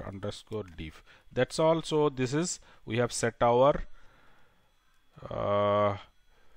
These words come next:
I will bring it to one line. Okay,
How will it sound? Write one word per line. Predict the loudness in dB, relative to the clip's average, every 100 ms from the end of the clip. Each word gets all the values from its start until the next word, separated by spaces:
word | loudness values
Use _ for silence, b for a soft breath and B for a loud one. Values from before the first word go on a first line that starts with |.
| -20 -20 _ _ -20 -20 -20 -20 -20 -20 -12
I | -8
will | -8
bring | -8 -8 -6
it | -6 -4
to | -4
one | -2 -4
line. | -2 0 0 -4
Okay, | -10 -12